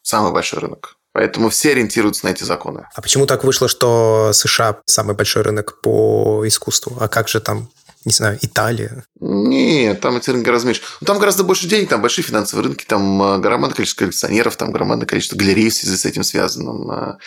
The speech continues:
Speaker 1: там много богатых людей в С Ш А находится, которые коллекционируют. Поэтому, наверное, с этим связано.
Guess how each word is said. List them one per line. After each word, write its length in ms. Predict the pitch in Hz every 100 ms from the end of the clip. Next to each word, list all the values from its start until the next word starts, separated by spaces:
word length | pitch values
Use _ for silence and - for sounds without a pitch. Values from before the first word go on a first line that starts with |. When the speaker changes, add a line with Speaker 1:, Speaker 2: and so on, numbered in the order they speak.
| - - - _
Speaker 1:
там 160 | 123 98
много 880 | 101 113 120 113 110 98 92 90 87 85 85 82 82 85 82
богатых 420 | 98 101 113 -
людей 420 | 104 80 98 98
в 140 | 95 -
С 100 | -
Ш 180 | - -
А 40 |
находится, 760 | - - - - - - 92 -
которые 380 | - - - - _ _ -
коллекционируют. 840 | - 92 - - 87 90 - - -
Поэтому, 300 | 104 - 117
наверное, 220 | 113 107
с 80 | 123
этим 160 | 117
связано. 500 | - 110 - - 92